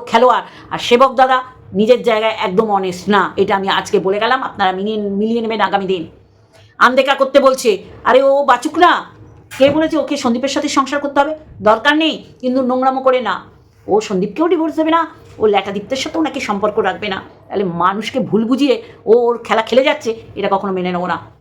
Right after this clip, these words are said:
ক-, করুক না, ল্যাটাদীপ্ত কেন, অনেক দীপ্তর সাথে ও ঘর করুক, কারো কিচ্ছু না, কিন্তু সেটা লিগ্যাল হতে হবে।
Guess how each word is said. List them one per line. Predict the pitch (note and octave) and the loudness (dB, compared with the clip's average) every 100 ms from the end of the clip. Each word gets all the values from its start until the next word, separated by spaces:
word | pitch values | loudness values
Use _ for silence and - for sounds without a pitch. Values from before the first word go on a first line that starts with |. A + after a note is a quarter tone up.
| _ _ - | _ _ -18
ক-, | G#3 | 0
করুক | A3+ D4 | 2 2
না, | E4 F#3 - - | 0 -2 -4 -2
ল্যাটাদীপ্ত | G3 A#3 C4+ D4 | -2 -2 -4 -2
কেন, | C#4+ | -2
অনেক | F#3+ F#3 B3 D#4 C4+ | -2 -2 0 0 -2
দীপ্তর | A#3+ C4+ C4+ | -4 0 0
সাথে | - B3+ | 0 -2
ও | A3+ | -2
ঘর | G3 F#3 | 0 0
করুক, | G#3 F3 - - - _ | 0 -2 -4 -20 -20 _
কারো | - G#3 | 2 2
কিচ্ছু | A3+ A3+ - F3+ | 0 -8 -4 -4
না, | C#3+ - - - | -6 -12 -20 -6
কিন্তু | G3 G3 D#4 - - | -2 0 -2 -2 -14
সেটা | - G3+ G3+ | -8 -2 0
লিগ্যাল | G#3+ A3 G#3 | 2 0 0
হতে | F#3+ F#3 | -2 -2
হবে। | F3 F3 | -4 -6